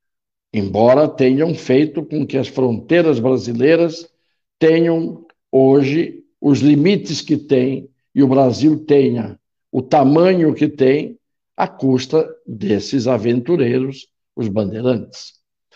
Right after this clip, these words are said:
Mas se você quiser queimar uma estátua, pelo menos queime a estátua certa. E para isso,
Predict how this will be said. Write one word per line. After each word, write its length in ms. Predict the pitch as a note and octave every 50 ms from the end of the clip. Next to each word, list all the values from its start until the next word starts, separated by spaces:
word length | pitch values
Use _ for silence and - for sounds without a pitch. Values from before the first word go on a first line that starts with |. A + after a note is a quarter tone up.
| _ _ _ _ -
Mas 140 | G#3 F#3+
se 60 | - A3
você 280 | - G3+ - - B3+
quiser 400 | B3 - D#3+ C3 - D#3 D3+ -
queimar 440 | - B2+ A#2+ A#2 G#2+ A#2 B2+ C3+ B2
uma 160 | A#2 A2+ A2
estátua, 720 | G2+ - - - - C#3+ D#3 D#3 - - - - - - _ _ _ _ _ _ _ _ _
pelo 220 | - - G#3+ G#3 G#3
menos 400 | G3 G#3+ A3 G#3 G3+ F3 - -
queime 600 | - - F#3+ F#3 F#3 F3+ D#3 C3+ B2 A2 G#2 - -
a 100 | B2+ B2+
estátua 520 | B2 - - - C#3 C3 C3 - C3 A#2+
certa. 640 | - - - G2+ G#2+ A2 F#2 - _ _ - - _ _ _ _ _ _ _ _ _ _ _ _ _
E 80 | A#3+ A#3+
para 240 | A3+ A#3 G#3 E3+ D#3
isso, 580 | G3+ A3 F3+ - - - - - - _ _